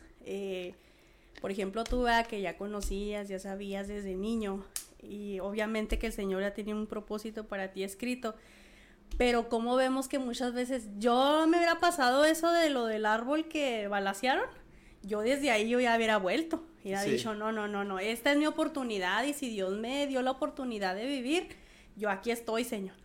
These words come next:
Speaker 1: Pero ¿cómo fue lo tuyo, verdad? <laughs> Que a lo mejor y no, y fue lo del niño. Y cómo muchas veces Dios nos da un tiempo, pero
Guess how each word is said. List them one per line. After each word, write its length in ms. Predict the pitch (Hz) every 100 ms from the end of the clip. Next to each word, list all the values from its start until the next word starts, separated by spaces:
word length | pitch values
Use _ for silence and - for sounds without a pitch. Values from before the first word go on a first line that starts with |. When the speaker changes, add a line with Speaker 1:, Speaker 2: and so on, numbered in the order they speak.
| - - - -
Speaker 1:
Pero 240 | 226 220
¿cómo 280 | 233 233 262
fue 180 | 277 285
lo 160 | 285 285
tuyo, 340 | 294 285 285
verdad? 220 | 269 262
<laughs> 400 | 359 - 285 277
Que 80 | 285
a 60 | 254
lo 100 | 247
mejor 380 | 240 240 254 269
y 120 | 302
no, 300 | 311 330 302
y 160 | 254
fue 280 | 233 233 226
lo 180 | 240 262
del 200 | 269 240
niño. 360 | 254 269 254 254 - - -
Y 100 | 226
cómo 320 | 254 254 285
muchas 340 | 302 294 302
veces 360 | 294 302 311 285
Dios 420 | 302 294 294 - - -
nos 260 | 254 262 240
da 160 | 240 247
un 220 | 269 269
tiempo, 560 | 285 285 277 277 392 427 - - - - - -
pero 460 | 240 240 226 214